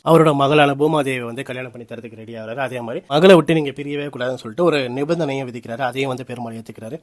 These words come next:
இந்த ஒரு கோயில்ல மட்டும்தான் பூமாதேவி வந்து பெருமாளோட வலது புறத்துல இருப்பாங்க.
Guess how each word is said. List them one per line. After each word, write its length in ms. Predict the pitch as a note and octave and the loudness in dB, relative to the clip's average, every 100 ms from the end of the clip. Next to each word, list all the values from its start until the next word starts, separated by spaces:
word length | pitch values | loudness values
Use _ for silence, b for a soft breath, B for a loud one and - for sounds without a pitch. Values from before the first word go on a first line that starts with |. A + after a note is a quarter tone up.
| B | B
இந்த 260 | D3+ E3 C#3 | 2 4 6
ஒரு 220 | C#3+ F3 | 6 6
கோயில்ல 260 | E3 E3+ D3+ | 8 8 6
மட்டும்தான் 440 | B2 G#2+ A2+ B2+ | 2 -4 -10 -8
பூமாதேவி 480 | C3+ E3 D#3 B2 A#2 | -4 0 0 0 -4
வந்து 220 | G#2+ A2+ C3+ | -6 -12 -12
பெருமாளோட 500 | A#2+ C#3+ B2+ A2+ B2+ | -10 -8 -8 -10 -4
வலது 300 | A#2+ D3+ D3+ | 0 2 0
புறத்துல 340 | A#2 A2 A#2 | -4 -8 -8
இருப்பாங்க. 280 | A2 A2 G#2 | -6 -10 -10